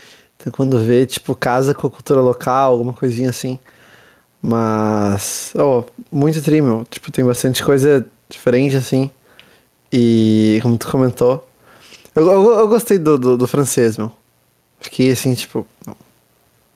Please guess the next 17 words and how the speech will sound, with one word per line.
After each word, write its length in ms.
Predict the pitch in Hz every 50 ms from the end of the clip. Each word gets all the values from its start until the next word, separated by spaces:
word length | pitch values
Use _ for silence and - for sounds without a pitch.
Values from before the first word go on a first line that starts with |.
| _ _ _ _ _
sacrifício 600 | - 139 - - 127 104 - - 120 110 - -
e 40 | -
tal. 140 | - - - - - 50 50 - - - - - _ _ _ _ _ _ _ _ _ _ _ _ _ _ _ _ _ _
Porque 200 | - - - 165
tu 100 | 139 -
começa, 340 | - 185 165 160 170 175 185 170
sei 100 | - 214
lá, 160 | 196 165 156
tu 120 | - 139
vê 80 | 131 147
os 140 | 156 - -
títulos, 440 | - 147 - 165 170 156 151 -
tu 360 | - - - - _ _ - - -
fica, 80 | 160
tá, 140 | - - 240
meu, 180 | 165 92 - 160 - _ _ _ _ _ _
sacrifício. 640 | - - 170 151 151 139 - 147 135 120 - -